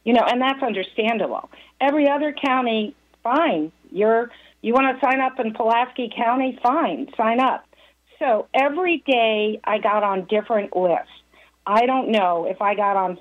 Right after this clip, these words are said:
fifteen lists. Cooper County, Cole County, Lincoln County, Jefferson County.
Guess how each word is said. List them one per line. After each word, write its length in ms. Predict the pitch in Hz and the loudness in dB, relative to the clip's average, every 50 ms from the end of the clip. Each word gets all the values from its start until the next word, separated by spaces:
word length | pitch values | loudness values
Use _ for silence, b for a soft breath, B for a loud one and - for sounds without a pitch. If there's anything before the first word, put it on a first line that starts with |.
| - | -2
fifteen 520 | - 233 233 - - - 254 226 214 214 190 | -2 -2 -2 -2 -4 -4 -2 0 2 2 2
lists. 300 | 180 156 117 101 - - _ B B B B B _ _ | 2 2 0 -2 -6 -12 _ B B B B B _ _
Cooper 360 | - 294 277 208 214 226 185 - - | -2 0 0 2 2 0 0 -2 -2
County, 380 | 202 180 175 175 175 165 160 - - | 0 0 0 0 0 -2 -4 -4 -4
Cole 480 | - 269 254 240 233 233 226 214 190 | 0 2 2 2 2 2 0 -2 -4
County, 640 | - - 196 190 165 165 165 165 160 160 156 151 147 B B B B B _ _ | -6 -6 -6 -4 -2 -2 -2 -2 -2 -2 -4 -4 -6 B B B B B _ _
Lincoln 580 | - 202 233 254 262 254 - 254 202 185 185 175 | -4 0 2 2 2 0 0 0 0 0 -2 -4
County, 720 | - 185 208 190 185 185 180 180 175 175 170 165 165 160 147 - | -4 -4 -2 0 0 0 0 0 0 0 0 0 0 -2 -2 0
Jefferson 640 | 247 254 247 - 233 220 220 220 220 196 185 180 | 0 0 0 -2 -4 -6 -4 -4 -6 -6 -6 -6
County. 640 | - - 180 175 170 175 170 170 170 170 165 160 B | -8 -8 -6 -2 -2 -2 0 0 -2 -2 -2 -2 B